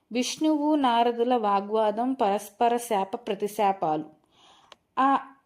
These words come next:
ఆ వేడిలో వేడిగా విష్ణులోకం చేరుకొని, "ఓ హరి,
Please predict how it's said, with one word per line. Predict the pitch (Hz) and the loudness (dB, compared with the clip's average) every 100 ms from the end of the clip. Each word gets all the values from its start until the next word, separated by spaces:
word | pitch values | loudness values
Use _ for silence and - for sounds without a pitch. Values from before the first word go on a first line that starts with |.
| - | -4
ఆ | 240 285 | 2 4
వేడిలో | 226 214 247 285 254 196 226 | 4 6 4 4 2 2 2
వేడిగా | 208 196 220 220 226 392 277 | 0 0 0 2 2 2 0
విష్ణులోకం | 208 214 254 269 269 269 262 | -2 -4 -2 0 0 2 0
చేరుకొని, | 254 226 208 233 233 202 220 359 - _ _ _ _ _ _ - | 0 0 2 0 0 -2 -4 -8 -12 _ _ _ _ _ _ 2
"ఓ | 233 | 4
హరి, | 240 220 202 233 330 | 4 4 2 4 0